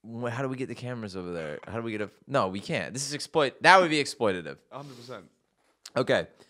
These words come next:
Speaker 1: A comedian friend of mine got in trouble in this country. We are in Br-, in England. To those of you in the rest of the world. Um, she doesn't want me to talk about this, but I'm gonna talk about it.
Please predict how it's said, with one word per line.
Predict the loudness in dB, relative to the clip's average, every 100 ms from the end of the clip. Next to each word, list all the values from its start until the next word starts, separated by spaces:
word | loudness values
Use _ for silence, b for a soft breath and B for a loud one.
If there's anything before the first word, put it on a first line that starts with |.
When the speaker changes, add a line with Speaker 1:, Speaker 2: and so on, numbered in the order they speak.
| b b b b b b b b b _ _ -6
Speaker 1:
A |
comedian | 0 2 4 4
friend | 4 2 4
of |
mine | 6 6 6 0 -10 _ _ _ 2
got | 4
in | 4
trouble | 2 2 4 0
in | -2 -2
this | 0 -2
country. | -2 -4 -2 -6 -6 -8 -12 _ -12
We | 0 6
are | 8 8
in | 4
Br-, | -2 -4
in | -2 -2
England. | -4 -6 -10 -12 -18 _ _ _ _ _ _ _ _ _ _
To | 4
those | 6 6 2
of |
you | -4 -6
in | -6
the | -10
rest | -10 -12
of | -16
the |
world. | -18 -20 _ _ _ _ _ _ _ _ _ 8
Um, | 12 12 10 2 -12 _ _ _ _ _ _ _ _
she | -4 0
doesn't | 2 4
want | 4
me | 2
to |
talk | -4 -6
about | -8
this, | -10 -8
but | -6
I'm | -6
gonna | -8
talk | -14
about | -14
it. | -16